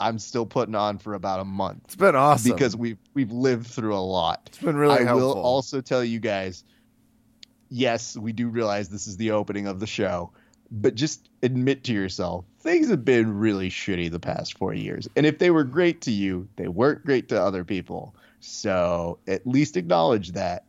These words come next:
Speaker 1: and maybe we got a shot at this.
Speaker 2: Fun. And, you know, Chappelle's S N L monologue, Raph. This is my last non-M M A question. Did you see it? What'd you think?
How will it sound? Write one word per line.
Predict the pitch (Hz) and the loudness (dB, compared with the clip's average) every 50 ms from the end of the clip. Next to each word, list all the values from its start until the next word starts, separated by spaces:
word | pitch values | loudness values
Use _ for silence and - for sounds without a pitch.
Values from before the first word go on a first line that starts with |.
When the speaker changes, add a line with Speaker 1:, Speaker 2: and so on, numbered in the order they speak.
| - | -10
Speaker 1:
and | - 135 156 180 190 214 | -8 -8 -8 -8 -4 2
maybe | 403 440 415 - 127 104 110 98 92 92 90 - _ - | 4 6 6 6 4 2 2 0 0 -4 -6 -6 _ -2
we | 110 117 110 | 0 2 4
got | 113 104 92 87 | 4 4 2 2
a | 90 | -2
shot | - - 95 85 76 - | -6 -4 -4 -6 -6 -6
at | - - _ | -12 -16 _
this. | - - - - - - _ _ _ _ _ _ _ _ _ _ _ _ _ _ - _ _ _ _ _ _ _ _ _ _ _ _ _ _ _ _ | -20 -20 -20 -20 -20 -20 _ _ _ _ _ _ _ _ _ _ _ _ _ _ -20 _ _ _ _ _ _ _ _ _ _ _ _ _ _ _ _
Speaker 2:
Fun. | - 156 160 170 190 180 131 113 98 95 - _ _ _ _ - | 2 4 6 6 6 4 2 -2 -8 -12 -18 _ _ _ _ -8
And, | 135 147 156 165 165 165 160 156 147 | -4 -2 0 0 0 0 -2 -2 0
you | 175 180 | 0 2
know, | 170 170 175 | 2 2 0
Chappelle's | 170 - - 160 139 - 160 156 156 160 160 160 156 139 - - - - - | 0 -2 -6 -8 -2 0 2 4 6 6 4 2 2 -2 -6 -12 -14 -10 -2
S | 143 156 156 - - | 0 0 0 2 0
N | 165 156 151 | 0 0 2
L | 156 165 175 175 165 147 127 113 - - _ _ _ _ _ _ _ _ - | 0 0 2 4 4 4 2 0 -2 -6 _ _ _ _ _ _ _ _ -12
monologue, | 127 131 139 139 135 127 127 123 120 120 120 117 | -6 -2 0 2 2 2 2 2 2 0 0 0
Raph. | 120 123 120 120 117 110 | 0 0 0 0 -2 -2
This | 143 147 | -6 -6
is | 143 147 | -4 0
my | 156 156 147 | 2 2 2
last | 135 139 139 139 135 123 117 | 4 4 4 2 2 0 -4
non-M | 127 131 131 131 131 127 127 117 110 123 123 | -4 -2 -2 0 0 -2 -4 -6 -6 -6 -4
M | 120 117 120 | -4 -4 -4
A | 120 123 123 | -4 -4 -4
question. | 117 - 120 110 107 101 - - 110 98 95 95 - - 104 | -4 -2 -2 -2 -2 -2 -4 -6 -6 -6 -8 -10 -14 -12 -4
Did | 110 117 113 104 | -4 -4 -2 -4
you | 101 | -6
see | 92 - 120 127 135 | -8 -6 -4 -2 0
it? | 156 170 143 120 | 0 0 0 0
What'd | 123 127 127 120 | -2 -2 -2 -4
you | 123 | -8
think? | 120 - 143 151 160 170 175 - - - - - | -6 -2 0 0 0 0 -2 -6 -12 -18 -20 -20